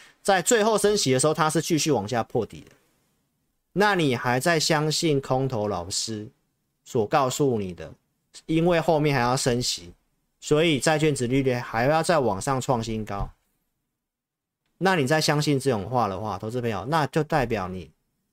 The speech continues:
还是做错方向了，你还是没有搞清楚金融市场。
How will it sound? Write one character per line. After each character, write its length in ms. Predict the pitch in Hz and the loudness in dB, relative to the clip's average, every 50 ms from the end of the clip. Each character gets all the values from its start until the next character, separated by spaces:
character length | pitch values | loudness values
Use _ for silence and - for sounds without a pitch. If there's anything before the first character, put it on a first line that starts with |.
| _ _ _ _ _ _ | _ _ _ _ _ _
还 140 | - 110 113 | -6 -4 -2
是 140 | - - 131 | -2 -2 -2
做 200 | - - 131 117 | 0 0 -2 -2
错 220 | 110 - 120 104 | -2 -2 -6 -6
方 200 | 95 - 95 95 | -6 -8 -10 -10
向 220 | 92 - 104 95 87 | -10 -10 -12 -12 -12
了， 80 | 82 - _ _ _ _ _ _ _ _ _ _ _ _ | -14 -20 _ _ _ _ _ _ _ _ _ _ _ _
你 160 | - 120 110 | -8 -8 -6
还 180 | 117 120 120 127 | -4 -2 -2 0
是 160 | - - 165 | 2 2 2
没 120 | 139 131 | 2 2
有 120 | 135 139 135 | 2 2 0
搞 240 | - - 101 95 | 0 -2 -2 -2
清 240 | 95 - - 120 123 | -2 -4 -4 -4 -4
楚 240 | 123 - 101 90 87 | -4 -6 -10 -12 -10
金 220 | - - 113 110 | -8 -6 -4 -4
融 180 | 107 101 92 92 | -4 -6 -8 -8
市 220 | 90 - - 101 | -8 -8 -8 -10
场。 200 | 87 - - - | -10 -12 -14 -16